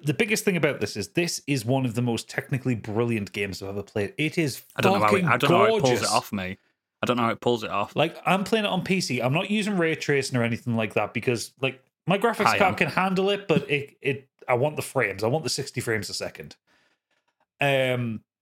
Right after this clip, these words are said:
Speaker 1: it is fucking beautiful. And just in terms of the, the rendering and the way the world is, but what Remedy, I mean, Remedy always had really great visuals. What they've exceeded at this time is facial animations.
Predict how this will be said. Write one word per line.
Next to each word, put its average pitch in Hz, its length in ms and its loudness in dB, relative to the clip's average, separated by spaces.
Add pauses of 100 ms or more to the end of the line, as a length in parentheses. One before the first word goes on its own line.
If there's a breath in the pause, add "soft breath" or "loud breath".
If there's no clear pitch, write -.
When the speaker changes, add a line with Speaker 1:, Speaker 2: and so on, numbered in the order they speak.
(100)
Speaker 1:
it 190 260 0
is 127 280 -2 (200)
fucking 254 440 0
beautiful. 190 680 -2 (260 soft breath)
And 175 420 0 (400)
just 233 220 -2
in 214 80 -2
terms 180 220 0
of 165 80 0
the, 156 60 2
the 131 140 -2
rendering 165 540 0
and 123 260 -2
the 131 120 2
way 139 140 0
the 127 80 0
world 143 260 0
is, 151 100 0
but - 400 -2
what 170 300 2
Remedy, 190 320 0
I 156 80 0
mean, 170 160 0
Remedy 180 320 0
always 156 400 0
had 131 160 0
really 120 240 0
great 110 280 0
visuals. - 380 -6 (560 soft breath)
What 185 260 0
they've 202 180 2
exceeded 170 560 -2
at 143 180 -2
this 143 180 -2
time - 220 -8
is - 160 -6
facial 143 680 -2
animations. 87 840 -8